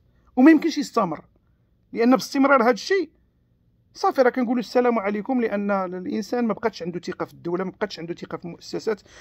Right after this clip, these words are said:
ما بقاتش عنده ثقه في بزاف ديال الحوايج. فالا كنا غادي نصلحوا، نصلحوا كاملين، والا كنا غنخليو هاد الامور هادي يقولوها لنا، قولوا لنا ودي راه ليس هناك نيه في الاصلاح، وصافي حنا غادي نقتنعوا بها وغادي نقولوا لا اله الا الله. هادشي راه ما،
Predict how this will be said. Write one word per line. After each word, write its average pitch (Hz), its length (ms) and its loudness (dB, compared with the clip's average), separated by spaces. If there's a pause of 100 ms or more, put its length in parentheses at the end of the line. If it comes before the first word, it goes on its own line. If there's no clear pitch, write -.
(160)
ما 190 60 -8
بقاتش - 280 -2
عنده 185 140 -6
ثقه 180 220 -8
في 151 60 -8
بزاف 147 200 -4
ديال 165 140 -4
الحوايج. 135 340 -12 (300)
فالا 339 180 0
كنا 330 200 4
غادي 262 120 0
نصلحوا، 262 400 -4 (1200)
نصلحوا 254 280 -2
كاملين، 160 460 -2 (120)
والا 277 180 0
كنا 285 200 4
غنخليو 240 320 2
هاد 220 80 2
الامور 226 280 -2
هادي 330 200 0
يقولوها 285 380 4
لنا، 220 140 4
قولوا 196 220 -4
لنا 214 120 -2
ودي 165 240 -4
راه 175 160 0
ليس 220 280 -4
هناك 180 340 -4
نيه 160 200 -6
في 147 220 -10
الاصلاح، - 640 -4 (840)
وصافي 370 440 0
حنا 285 180 0
غادي 262 160 -2
نقتنعوا 220 640 2
بها 196 180 -2
وغادي 220 260 0
نقولوا 185 600 -4 (560)
لا 202 140 0
اله 170 260 -2
الا 151 60 -4
الله. 170 260 -8
هادشي 151 360 -10
راه 131 120 -16
ما، - 240 -20